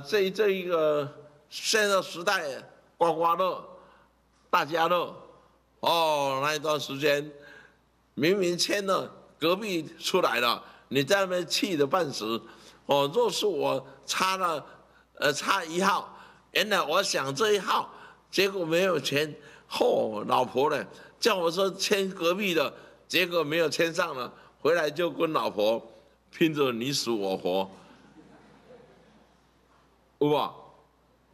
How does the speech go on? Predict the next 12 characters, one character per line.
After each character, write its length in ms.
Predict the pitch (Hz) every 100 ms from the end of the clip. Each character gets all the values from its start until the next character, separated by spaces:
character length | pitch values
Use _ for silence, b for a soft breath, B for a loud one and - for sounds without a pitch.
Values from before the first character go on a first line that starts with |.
| _ _ _ _ _ _ _ -
有 180 | 131 123
吼， 340 | 123 113 92 - - -
<laughs> 400 | _ - - - -
嘿 120 | 139
嘿 160 | 117 117
嘿 140 | 120 120
嘿， 280 | 113 104 - - - 170 147 B B
哦， 300 | - - 285 285
这 120 | 285
个 100 | 247
就 160 | 233 208
是 260 | 196 202